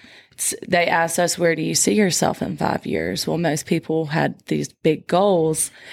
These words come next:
And I said I was gonna go out west to find myself, even though I wasn't lost. And sure enough, I graduated, moved out to, uh, Encampment, Wyoming. I didn't know a single person in the state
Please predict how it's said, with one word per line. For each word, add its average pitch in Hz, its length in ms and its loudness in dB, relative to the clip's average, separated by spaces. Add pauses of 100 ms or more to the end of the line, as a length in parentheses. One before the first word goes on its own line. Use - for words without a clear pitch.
(280)
And 185 100 6
I 180 120 4
said 180 200 4
I 170 80 6
was 160 100 -2
gonna 165 200 2
go 156 160 4
out 156 180 0
west 156 320 2
to - 100 2
find 160 320 2
myself, 160 600 -2
even 165 240 -2
though 151 160 0
I 151 80 -4
wasn't 156 320 -2
lost. 156 480 -4 (120)
And 156 440 -2 (400)
sure 220 240 0
enough, 226 440 2
I 180 260 2
graduated, 214 840 2
moved 190 260 2
out 180 280 2
to, 170 420 4
uh, 160 240 2
Encampment, 220 540 0
Wyoming. 185 680 -2
I 175 60 -6
didn't 180 180 0
know 170 140 4
a 165 60 2
single 175 280 -2
person 170 420 -2
in 165 120 -2
the 156 80 -2
state 156 520 0